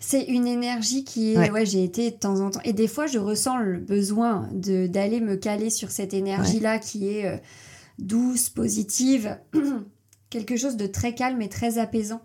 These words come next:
Speaker 2: Et alors, pour le coup, c'est un vrai secret parce que c'est un drukpa. Et en fait, il est très peu connu. Il y a
Speaker 1: Ouais.
Speaker 2: plein de gens ici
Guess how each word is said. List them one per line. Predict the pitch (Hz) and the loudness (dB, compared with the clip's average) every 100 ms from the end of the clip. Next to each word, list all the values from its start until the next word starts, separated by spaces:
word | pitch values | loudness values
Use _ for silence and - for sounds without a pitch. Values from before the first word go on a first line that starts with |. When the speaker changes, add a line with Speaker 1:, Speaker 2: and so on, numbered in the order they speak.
| _ - | _ 4
Speaker 2:
Et | |
alors, | 180 185 | 6 6
pour | 233 | 6
le | 196 | 6
coup, | 302 | 6
c'est | - 190 | 4 6
un | 160 | 6
vrai | 151 202 262 | 6 6 6
secret | - 220 - 190 196 311 - | 4 2 4 6 6 4 0
parce | 175 - - 175 - | -2 0 0 0 2
que | 185 165 156 156 | 4 8 8 6
c'est | - - | 2 4
un | 147 143 | 6 6
drukpa. | 160 208 - - 190 247 - | 6 4 2 4 6 6 4
Et | 170 | 2
en | |
fait, | 165 233 - | 4 0 0
il | 151 | 2
est | 151 - | 2 2
très | - 277 | 4 6
peu | 311 285 | 6 6
connu. | 240 208 247 - | 8 8 8 6
Il | 175 | 4
y | |
a | 165 | 4
Speaker 1:
Ouais. | |
Speaker 2:
plein | - 254 269 | 6 6 8
de | 220 | 8
gens | 196 233 | 6 6
ici | 185 - - 233 | 6 4 4 4